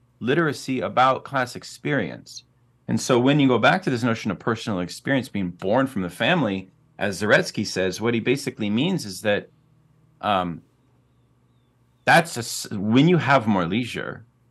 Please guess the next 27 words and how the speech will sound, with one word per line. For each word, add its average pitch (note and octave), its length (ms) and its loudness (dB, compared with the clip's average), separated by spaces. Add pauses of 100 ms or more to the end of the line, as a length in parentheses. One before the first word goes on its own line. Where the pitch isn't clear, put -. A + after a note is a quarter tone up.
(160)
right? G#2+ 280 -2
Communism A#2 560 2
is E2 80 -6
free - 240 -2
time. E2 400 -6 (440)
That, C3 460 0
that's G#2 280 0
a G2+ 40 2
motto G2 520 6
that G2 260 -2
is, F2 500 -2 (120)
that F2 140 -2
Marx G#2 380 2
spoke - 400 -2
about F#2 200 2
a D#2 40 0
lot. G#2+ 320 0 (140)
I F#2+ 40 -8
mean, F2+ 200 -6 (300)
the F#2+ 80 0
later A2 260 6
Marx G#2 380 2
also G#2+ 360 -2
spoke - 520 -2 (600)
about - 300 -2
the F#2 80 -6
necessity E2+ 840 -2